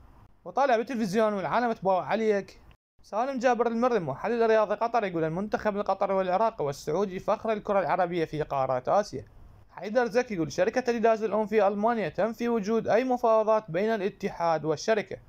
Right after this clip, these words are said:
الإعلام السعودي سلطان ماهوس يؤكد أن العراق والسعودية تقدما بطلب استضافة الأدوار النهائية لبطولة دوري أبطال آسيا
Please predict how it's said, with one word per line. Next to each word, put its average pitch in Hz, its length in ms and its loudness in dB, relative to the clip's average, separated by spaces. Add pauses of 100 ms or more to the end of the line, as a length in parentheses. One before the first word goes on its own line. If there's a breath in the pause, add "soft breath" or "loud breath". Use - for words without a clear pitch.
(140)
الإعلام 156 360 -2
السعودي 156 420 0
سلطان 226 320 -2
ماهوس 214 460 0
يؤكد 180 400 0
أن 208 180 -2
العراق 196 480 2
والسعودية 190 480 0
تقدما 147 600 -2
بطلب 202 440 0
استضافة 196 640 0
الأدوار 180 340 2
النهائية 170 400 0
لبطولة 147 420 -2
دوري 170 320 0
أبطال 160 340 0
آسيا 170 340 -2